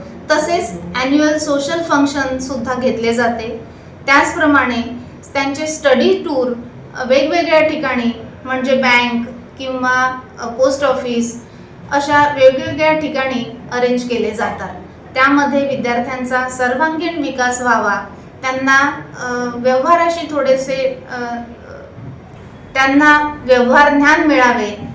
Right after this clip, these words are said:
ह्याकडे थोडा कल असतो. अशा प्रकारे आमच्या शा-, विद्यार्थ्यांचा सर्वांगीण विकास तर होतोच, त्यासोबतच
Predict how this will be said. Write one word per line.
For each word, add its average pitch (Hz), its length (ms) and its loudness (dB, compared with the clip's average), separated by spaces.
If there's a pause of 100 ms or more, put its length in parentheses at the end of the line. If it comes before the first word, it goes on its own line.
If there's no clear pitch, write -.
(120)
ह्याकडे 269 540 4
थोडा 247 320 2
कल 247 300 2
असतो. 208 340 -2 (800)
अशा 302 220 2
प्रकारे 277 760 2 (300)
आमच्या 311 600 2 (1120)
शा-, 254 160 -4 (400)
विद्यार्थ्यांचा 269 800 0
सर्वांगीण 277 680 0
विकास 262 420 0
तर 254 100 2
होतोच, 233 540 0 (140)
त्यासोबतच 247 840 0